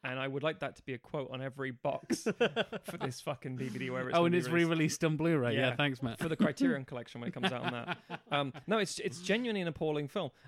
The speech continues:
Speaker 1: And I, I can't commend Tim any more than for, for what he just said. It lit-,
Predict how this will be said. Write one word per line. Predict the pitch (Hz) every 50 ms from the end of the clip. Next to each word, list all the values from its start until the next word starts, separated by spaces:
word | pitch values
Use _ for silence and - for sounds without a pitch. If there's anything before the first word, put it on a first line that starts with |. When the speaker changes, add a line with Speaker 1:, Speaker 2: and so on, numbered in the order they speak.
| - _
Speaker 1:
And | 165 170 170 160 - - _ _ _ -
I, | 156 160 170 - -
I | 160
can't | - - 185 190 190 180 - - _ _ _ _ _ -
commend | - 156 151 147 147 143 135
Tim | - - 139
any | 135 135 135
more | 135 131 131 127
than | 120 117
for, | - 131 - -
for | - 139
what | 127 131
he | 135 117
just | - -
said. | - 156 143 -
It | - 151 - - 147 135
lit-, | 147 160 -